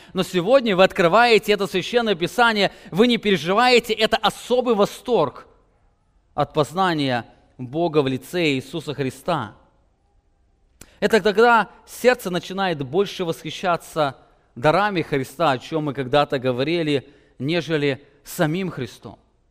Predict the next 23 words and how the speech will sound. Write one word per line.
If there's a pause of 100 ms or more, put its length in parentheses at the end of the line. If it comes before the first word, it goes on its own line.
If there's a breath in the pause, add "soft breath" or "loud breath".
(840 soft breath)
И
когда
человеческое
сердце
начаровано
больше
тем,
что (220 loud breath)
мы
имеем
в
самом
христианстве, (380 soft breath)
но
не
тем,
что (160 loud breath)
сам
Христос
является
нашим (300 soft breath)
наивысшим
даром.